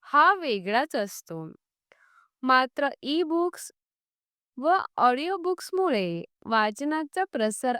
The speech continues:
अधिक वेगाने होत आहे, हेही नाकारता येणार नाही.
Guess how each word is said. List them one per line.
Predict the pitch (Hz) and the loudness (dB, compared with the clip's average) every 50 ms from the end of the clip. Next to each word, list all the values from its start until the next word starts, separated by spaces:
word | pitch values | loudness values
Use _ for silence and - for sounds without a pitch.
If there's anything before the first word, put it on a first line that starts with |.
| - | -4
अधिक | - - 226 208 190 180 247 294 370 415 - _ 330 | -2 -2 0 0 0 -2 0 0 0 0 -2 _ -2
वेगाने | 262 226 220 208 226 226 240 269 339 | 0 0 0 0 0 0 0 -2 -4
होत | 349 269 233 190 180 - - | -4 -4 -4 -4 -4 -6 -8
आहे, | 165 165 180 170 190 180 156 156 185 - _ _ _ _ _ _ _ _ _ _ _ _ _ _ | -8 -8 -8 -8 -10 -10 -10 -12 -14 -18 _ _ _ _ _ _ _ _ _ _ _ _ _ _
हेही | 233 220 226 226 190 277 339 381 | 2 4 4 2 2 2 2 2
नाकारता | 392 370 311 277 254 - 294 294 285 - 330 | 4 4 4 2 2 0 -2 -2 -2 -4 -2
येणार | 320 302 285 285 311 359 | -2 0 0 0 0 -2
नाही. | 381 359 359 349 311 247 196 175 156 156 - | -2 -2 -2 -4 -6 -8 -10 -10 -10 -10 -14